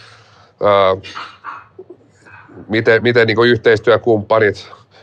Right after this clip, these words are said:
miten ne on rakennettu, että et, et, et pystyttäisiin kuitenkin sitä tulovirtaakin saamaan, vaikka, vaikka niin kuin pelejä pelataan tyhjille katsomoille. Ja, ja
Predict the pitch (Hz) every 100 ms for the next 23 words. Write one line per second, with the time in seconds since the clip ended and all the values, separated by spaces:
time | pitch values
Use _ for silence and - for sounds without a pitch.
0 | _ 101 110 110 113 110 110 117 107 104
1 | - 110 104 107 101 - - - - -
2 | - - - _ - - - 98 - -
3 | 107 - - _ _ _ _ - - 113
4 | 104 110 - 117 107 - 117 - - _
5 | - - 117 110 - _ 139 135 131 131
6 | 123 120 117 107 107 113 113 104 101 123
7 | 117 - 120 104 - 110 117 - 113 104
8 | - 110 110 107 101 110 107 107 98 110
9 | 107 98 98 110 107 - 98 101 98 -
10 | - - - - - - 107 101